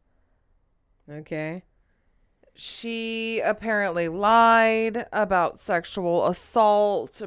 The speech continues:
Speaker 2: broke his heart, blah, blah, blah.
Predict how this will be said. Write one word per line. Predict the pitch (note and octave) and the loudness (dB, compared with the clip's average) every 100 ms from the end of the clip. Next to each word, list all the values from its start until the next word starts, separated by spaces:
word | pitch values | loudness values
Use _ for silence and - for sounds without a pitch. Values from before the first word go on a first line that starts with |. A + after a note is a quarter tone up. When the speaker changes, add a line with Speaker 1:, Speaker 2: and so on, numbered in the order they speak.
| F#3+ | -4
Speaker 2:
broke | G3 F3 E3 | 0 0 -2
his | E3+ D3+ - | -8 -8 -10
heart, | - - A3+ A3 G#3 G3+ G3 - | -14 0 4 6 6 4 2 0
blah, | F#3+ E3+ D3+ | -4 -2 -4
blah, | - C#3 B2 D3+ - | -4 -6 -6 -10 -6
blah. | A3 A3+ A3 G#3+ G#3+ G#3 G3+ G3 F#3+ F#3+ | 0 2 2 0 -2 -2 -4 -4 -4 -8